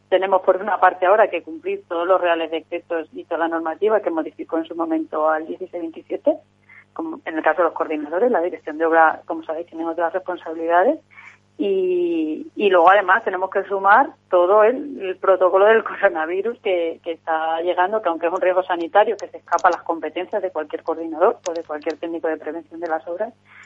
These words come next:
eh, de cier-, de un modo o de otro tenemos que implantarlo en las obras, porque es lo que nos ha venido a decir el Ministerio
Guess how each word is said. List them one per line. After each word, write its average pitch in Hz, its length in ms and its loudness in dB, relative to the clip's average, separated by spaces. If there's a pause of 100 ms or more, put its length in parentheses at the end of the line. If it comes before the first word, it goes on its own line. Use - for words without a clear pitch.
(240)
eh, 165 420 2
de - 220 -8
cier-, 185 400 4
de 185 320 2
un 208 120 -4
modo 214 320 6
o 202 40 4
de 202 140 4
otro 214 280 -2
tenemos 202 440 -4
que 190 120 -6
implantarlo 165 640 -2
en 143 100 -14
las 151 200 -16
obras, 160 340 -2
porque - 260 -6
es 160 60 -4
lo 185 140 2
que 180 80 -4
nos 160 100 -2
ha 165 80 4
venido 156 180 -2
a 151 40 -2
decir 160 180 -8
el 156 100 -4
Ministerio 175 580 0